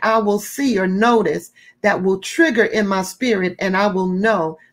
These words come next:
that this is the answer that has come from Holy Spirit. Could come from nature, even. Could come from a turn of circumstances.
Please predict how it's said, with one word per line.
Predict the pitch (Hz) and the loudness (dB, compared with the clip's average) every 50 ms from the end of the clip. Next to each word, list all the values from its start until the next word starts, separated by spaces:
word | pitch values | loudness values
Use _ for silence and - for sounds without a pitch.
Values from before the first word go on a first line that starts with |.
| _ - | _ 0
that | 196 190 170 165 160 | 0 0 2 2 0
this | 226 254 240 - | 0 0 0 -2
is | 196 190 180 - | -4 -6 -4 -4
the | - 190 175 - | -4 -4 -4 -4
answer | - 196 190 185 185 180 - - 165 151 - _ _ _ - | -4 -4 -2 -4 -4 -6 -6 -6 -6 -6 -6 _ _ _ -4
that | - 180 175 | -2 -2 0
has | 175 170 170 - | 0 -2 -4 -6
come | - - 196 175 175 | -4 -4 -2 -2 -2
from | 170 - 165 165 | -4 -6 -6 -4
Holy | 170 175 170 160 147 160 | -4 -4 -4 -4 -6 -8
Spirit. | - - - - 147 127 120 110 - - _ _ _ _ _ _ _ _ _ _ _ _ _ _ _ _ _ _ _ _ _ - - - - _ _ - | -12 -12 -8 -8 -6 -6 -6 -8 -12 -14 _ _ _ _ _ _ _ _ _ _ _ _ _ _ _ _ _ _ _ _ _ -20 -20 -20 -20 _ _ -6
Could | - 302 302 285 277 - | -2 0 0 0 0 -2
come | - 269 254 247 233 | -4 -4 -2 -2 -2
from | 240 226 214 214 | 0 0 0 2
nature, | 226 240 233 208 - - - 123 - - _ _ | 0 0 -2 -2 -4 -8 -10 -12 -12 -14 _ _
even. | - 175 151 147 143 - - - _ _ _ _ _ _ _ _ _ _ _ - | -8 -6 -6 -6 -8 -10 -16 -20 _ _ _ _ _ _ _ _ _ _ _ -6
Could | - 285 277 208 - | -4 -2 -2 -2 -2
come | - 269 254 226 | -2 -2 -2 0
from | 220 240 214 180 | -2 -2 -2 -2
a | 156 156 | -4 -6
turn | - - - 247 240 240 233 220 202 | -8 -8 -4 -2 -2 0 0 0 0
of | 170 175 | -2 -4
circumstances. | - - - 214 214 208 214 175 165 - - - 170 - - - 180 - - - _ | -6 -6 -4 -2 -2 -2 -4 -8 -10 -10 -10 -10 -8 -8 -10 -12 -16 -18 -20 -20 _